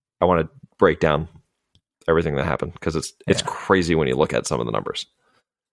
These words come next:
Speaker 2: I was happy to see that, uh, Q F M was finally back to the one we saw last year,
Speaker 1: Mm-hmm.
Speaker 2: even though maybe the
Speaker 1: Mm-hmm.
Speaker 2: results weren't exactly the same, but his, his shooting confidence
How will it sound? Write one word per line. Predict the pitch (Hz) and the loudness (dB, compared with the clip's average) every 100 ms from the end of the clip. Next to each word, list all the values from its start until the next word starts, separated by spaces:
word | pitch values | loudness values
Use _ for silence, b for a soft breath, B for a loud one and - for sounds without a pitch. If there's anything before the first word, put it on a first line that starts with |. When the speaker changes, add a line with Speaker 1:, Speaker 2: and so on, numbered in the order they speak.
| _ _ - | _ _ 2
Speaker 2:
I | |
was | 123 135 | 4 4
happy | 139 131 113 | 4 2 0
to | 107 | -2
see | - 110 | -2 -2
that, | 95 90 - | 0 -2 -2
uh, | 95 92 | 0 0
Q | - 107 95 | 0 -2 -2
F | - | 0
M | 98 90 | -2 0
was | 87 | -4
finally | - 98 90 87 87 - | -2 -4 -4 -8 -10 -12
back | 143 92 87 | -2 -2 -2
to | - | -6
the | 90 | -6
one | 90 90 90 | -4 -4 -4
we | 90 | -4
saw | - 87 | 0 0
last | 90 87 90 - - - - - - | 2 0 0 0 -2 -2 -4 -4 -4
year, | 87 85 87 107 117 - - - 95 | -4 2 4 4 2 -2 -16 -6 0
Speaker 1:
Mm-hmm. | 101 110 95 87 | 4 6 6 4
Speaker 2:
even | 107 101 95 | 0 2 6
though | 98 | 6
maybe | 92 92 90 | 6 2 2
the | 92 | 4
Speaker 1:
Mm-hmm. | 107 | 6
Speaker 2:
results | 107 90 82 | 6 4 2
weren't | 113 107 | 2 2
exactly | 98 95 104 - 113 | 2 2 2 2 -4
the | 98 | -4
same, | - 113 110 | -4 -2 -2
but | 101 90 - | -2 -4 -6
his, | - 95 - - - - | -12 -10 -8 -10 -12 -8
his | 101 90 | -6 -2
shooting | - 98 98 | 0 0 0
confidence | - 98 95 98 98 92 - - | 4 4 4 -2 -4 -4 -6 -8